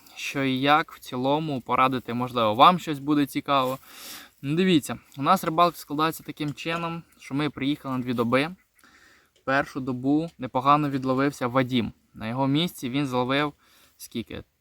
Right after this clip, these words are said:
П'ять або шість навіть сазанів. Тим часом, як на моєму місці, нуль клювань. У сусідів також нуль, у тих, у тих ні у кого нічого не клює. Вадіма ловиться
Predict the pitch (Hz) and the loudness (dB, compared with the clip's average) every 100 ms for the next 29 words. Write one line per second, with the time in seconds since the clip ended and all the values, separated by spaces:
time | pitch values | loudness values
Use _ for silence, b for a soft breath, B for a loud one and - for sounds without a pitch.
0 | _ _ _ 120 131 147 151 127 127 - | _ _ _ -6 0 0 0 -8 -8 -4
1 | 156 - 139 127 127 - 120 127 139 185 | -4 -2 -2 -2 -4 -8 -4 -2 -2 -4
2 | 214 151 139 156 - 139 131 143 143 139 | -8 -8 -4 -4 -4 -6 -4 -2 0 0
3 | 170 - 160 151 139 143 156 147 139 123 | -2 -4 -8 -6 -2 0 0 2 0 0
4 | 113 117 _ - 143 151 - 165 135 120 | -2 -8 _ -12 -8 -6 0 2 2 -2
5 | 127 - 123 - 156 190 185 - - 131 | -6 -6 -6 -6 -6 -4 -4 -8 -16 -14
6 | - 156 165 - - - 120 139 151 156 | -6 -2 -2 -4 -16 -20 -10 -4 -2 -4
7 | - _ _ _ _ _ _ 123 123 127 | -12 _ _ _ _ _ _ -4 -4 0
8 | 143 143 127 135 131 127 123 107 - _ | 0 0 -2 -4 -4 -4 -6 -6 -8 _
9 | b b b b b b b 120 123 127 | b b b b b b b -6 -6 0
10 | 214 220 208 196 - 127 151 170 160 - | 2 6 6 4 0 -2 0 0 -4 -6
11 | 156 151 143 | -4 -4 -6